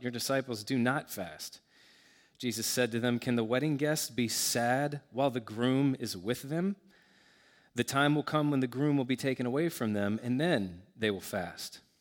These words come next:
No one patches an old garment with unshrunk cloth, because the patch pulls away from the garment and makes the tear worse. And no one puts new wine into old wineskins. Otherwise, the skins burst,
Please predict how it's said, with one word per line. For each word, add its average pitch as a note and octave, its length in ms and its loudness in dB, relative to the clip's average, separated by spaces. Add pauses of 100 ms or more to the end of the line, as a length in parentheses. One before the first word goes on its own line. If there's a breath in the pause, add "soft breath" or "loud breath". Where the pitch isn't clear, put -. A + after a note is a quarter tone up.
(280)
No A#2 140 -2
one D3 140 2
patches C#3+ 560 0
an A2 80 -2
old C3+ 240 -2
garment A#2 440 0
with G#2 120 -10
unshrunk A#2+ 680 -2
cloth, G2+ 600 -4 (120)
because G#2+ 240 -8
the G2 80 -14
patch - 560 -6 (100)
pulls A2+ 220 -8
away A2+ 260 -2
from G#2+ 200 -4
the G#2 60 -6
garment G2+ 400 -6
and G2+ 120 -6
makes G2+ 220 -8
the G#2+ 80 -8
tear G2 260 -8
worse. G#2+ 540 -4 (1000 soft breath)
And A#2+ 120 2
no C#3+ 100 6
one D#3 160 4
puts - 300 0
new D3 160 4
wine C#3 580 0
into B2 180 2
old B2+ 300 -2
wineskins. C3 920 -2
Otherwise, A#2 460 0
the G#2+ 100 -8
skins B2 480 0
burst, C3+ 640 -2